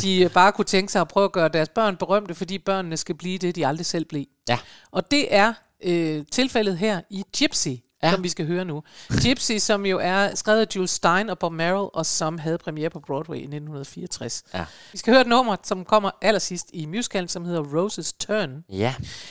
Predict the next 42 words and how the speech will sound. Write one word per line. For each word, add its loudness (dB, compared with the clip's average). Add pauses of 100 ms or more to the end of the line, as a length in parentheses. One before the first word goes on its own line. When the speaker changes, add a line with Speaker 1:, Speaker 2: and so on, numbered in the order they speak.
(200)
Speaker 1:
Det -2
er 2
simpelthen -2
det -2
sidste -2
nummer, -2 (120)
øh, -4 (100)
som -4 (160)
Rose, 0 (100)
der -2
er -4
hovedrollen, -4
hun -8
synger. -4 (380)
Speaker 2:
Ja. -8 (640)
Speaker 1:
Da 0
hendes -2
datter 2
har 0
fået -4
succes, -4 (580)
Speaker 2:
Ja. -12 (640)
Speaker 1:
så -8
siger 2
hun, -6 (180)
Speaker 2:
<laughs> -18
Speaker 1:
"Alt -2
det, -2
jeg 0
kunne -4
have -2
været, -4
og -6
er -4
aldrig -8
redelig." -8 (280)
Speaker 2:
Det -10
er, -4
det -4
er -10
min -10
datter. -2